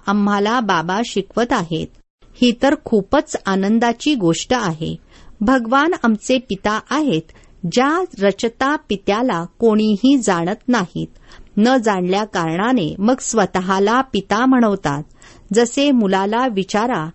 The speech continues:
"तुझे वडील कोण?" सरते शेवटी ते अर्थात लौकिक पिता म्हणतील, "मीच त्याचा पिता आहे." आता तुम्ही मुले जाणता, त्या सर्व पित्यांचा पिता आहे नक्की. आम्हाला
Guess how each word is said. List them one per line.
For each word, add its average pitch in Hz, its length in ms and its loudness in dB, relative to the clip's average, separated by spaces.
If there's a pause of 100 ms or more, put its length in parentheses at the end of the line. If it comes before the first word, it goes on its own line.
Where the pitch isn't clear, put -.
(240)
"तुझे 349 380 4
वडील 285 480 4 (100)
कोण?" 359 300 4 (400)
सरते 247 540 0
शेवटी 170 560 0 (180)
ते 269 140 4
अर्थात 214 540 -4 (100)
लौकिक 196 540 -2
पिता 185 300 -2
म्हणतील, 185 500 0
"मीच 247 480 2
त्याचा 214 380 0
पिता 202 360 -4
आहे." 170 480 -2 (500)
आता 262 320 2
तुम्ही 302 360 4
मुले 220 360 4
जाणता, 202 500 -2 (100)
त्या 240 120 0
सर्व 277 400 2 (100)
पित्यांचा 208 520 0
पिता 214 340 -4
आहे 240 340 0
नक्की. 285 440 0 (400)
आम्हाला 285 640 2